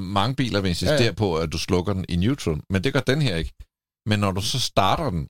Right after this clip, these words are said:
Speaker 1: og
Speaker 2: Jo.
Speaker 1: der kan jo være nogle situationer, hvor man sætter sig ud i bil, starter og skal væk i en fart. Hvis den så står i drive, det tænker man ikke over, så er bilen bare i køre, og så siger den,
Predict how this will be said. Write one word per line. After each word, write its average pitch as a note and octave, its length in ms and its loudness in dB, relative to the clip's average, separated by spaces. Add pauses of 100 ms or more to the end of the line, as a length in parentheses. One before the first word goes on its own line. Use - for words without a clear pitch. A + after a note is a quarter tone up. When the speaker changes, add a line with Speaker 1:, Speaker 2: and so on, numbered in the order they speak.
Speaker 1:
og F2 60 4
Speaker 2:
Jo. F2 60 -2
Speaker 1:
der F#2 80 2
kan D3+ 140 0
jo C#3+ 40 2
være A#2 160 2
nogle D#3+ 120 -6
situationer, C3+ 340 0
hvor C3+ 100 0
man A#2 140 0
sætter A2+ 220 0
sig C3+ 100 -2
ud C#3 120 -4
i - 80 -12
bil, C3 220 -2
starter G#2+ 400 0
og C3+ 100 -4
skal G#2+ 220 -2
væk A2 180 -2
i D3 40 -4
en B2+ 100 -4
fart. - 280 0 (640)
Hvis A2 120 0
den - 180 -6
så D#3 60 2
står D#3 260 2
i D3 40 0
drive, F#2 300 2
det B2+ 100 -8
tænker F2 280 -2
man G#2+ 120 2
ikke A2 160 0
over, G#2 140 0 (480)
så G#3 80 0
er F#3 40 0
bilen A#2+ 240 0
bare F#2 120 4
i F#2+ 40 -2 (120)
køre, G#2+ 200 2
og - 80 -4
så D#3+ 100 -2
siger D3 160 0
den, C3 80 -4